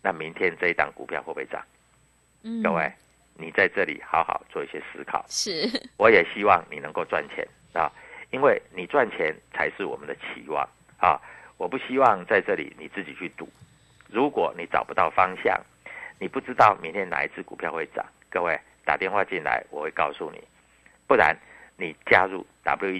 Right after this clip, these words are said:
Speaker 1: 七八八标股急先锋，我会把筹码写在里面。啊，我希望你能够赚大钱，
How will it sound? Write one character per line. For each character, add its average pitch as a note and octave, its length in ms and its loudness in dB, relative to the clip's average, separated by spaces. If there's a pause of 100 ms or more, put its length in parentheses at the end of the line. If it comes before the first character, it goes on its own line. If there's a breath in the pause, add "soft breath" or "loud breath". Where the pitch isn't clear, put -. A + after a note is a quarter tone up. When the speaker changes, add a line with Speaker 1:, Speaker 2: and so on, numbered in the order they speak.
Speaker 1:
七 F#2 80 -10
八 E2+ 140 0
八 E2 140 0
标 F2 240 0
股 D#2+ 180 -12
急 D2+ 240 -14
先 D2+ 160 -4
锋， D#2+ 180 -4 (100)
我 E2 100 -4
会 F#2+ 80 0
把 E2 160 0
筹 E2+ 200 -8
码 D2+ 180 -10
写 - 180 -10
在 D2 100 -6
里 D2+ 240 -12
面。 D#2 160 -8 (560)
啊， D2+ 180 0 (360 loud breath)
我 F#2 100 -4
希 C3 240 -4
望 A2 240 6 (100)
你 D2 140 -12
能 D2+ 140 -10
够 F2+ 160 -4
赚 D#2+ 240 -4
大 D2+ 180 0
钱， - 240 -12